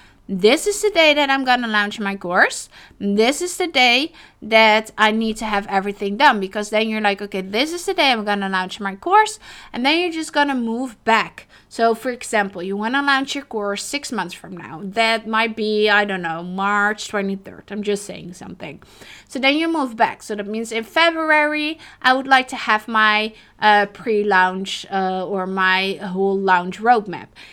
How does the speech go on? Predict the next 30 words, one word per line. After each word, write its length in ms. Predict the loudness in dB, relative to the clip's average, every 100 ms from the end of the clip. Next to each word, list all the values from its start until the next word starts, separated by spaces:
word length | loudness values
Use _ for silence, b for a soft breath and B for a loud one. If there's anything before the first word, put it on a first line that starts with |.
| B
Then 380 | -2 2 4 2
in, 380 | -2 -2 -2 -2
uh, 240 | -2 -2
January, 640 | 2 2 2 2 0 0 -2
I'm 160 | -2
gonna 260 | 0 0 0
do 180 | -4 -4
the 140 | -2
webinars. 640 | -2 -2 -6 -8 -8 -10 -8
And 200 | -6 -4
then 180 | -4
that, 220 | 0 0 0
blah, 80 |
blah, 160 | -2 -4
blah, 140 | -4
blah. 340 | -2 -2 -2 -6
That 200 | -8 -6
means 300 | -6 -6 -4
that 220 | -4 -4
in 320 | -4 -4 -4
September, 720 | -6 -8 -6 -2 0 0 0 -2 B B B
I 140 | 0
wanna 280 | 4 4 4
have 280 | 4 4 2
all 160 | -4 -2
the 80 |
videos 560 | -4 -6 -2 -2 -2 -2
done 260 | -4 -4 -6
or 220 | -4 -4
whatsoever. 840 | -2 -2 -2 -6 -4 -4 -4 -8